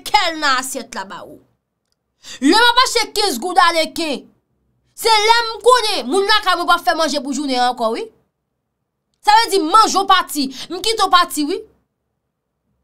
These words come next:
Avan ke m fini lekòl, plat aleke pase a sèt dola. Je jodi a la, papa, sou pa gen de san senkant goud, twa san goud,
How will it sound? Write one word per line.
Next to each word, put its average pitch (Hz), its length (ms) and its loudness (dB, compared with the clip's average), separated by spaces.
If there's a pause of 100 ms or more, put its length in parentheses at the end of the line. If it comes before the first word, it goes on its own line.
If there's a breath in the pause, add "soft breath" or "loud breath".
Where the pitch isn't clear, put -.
(340 loud breath)
Avan 480 640 2
ke 403 160 0 (560)
m 403 180 -8
fini 427 380 2
lekòl, 294 500 2 (460 loud breath)
plat 427 260 2
aleke 427 360 0
pase 392 280 4
a 370 120 2
sèt 370 420 -2
dola. 294 300 0 (880)
Je 480 200 -2
jodi 320 320 -2
a 320 140 0
la, 277 140 2 (160)
papa, 254 340 -8 (840)
sou 427 140 -8
pa 480 160 6
gen 392 240 -4
de 320 100 -2
san 339 200 -6
senkant 302 340 -6
goud, 233 220 -10 (360)
twa 381 160 2
san 330 240 -4
goud, 233 320 -10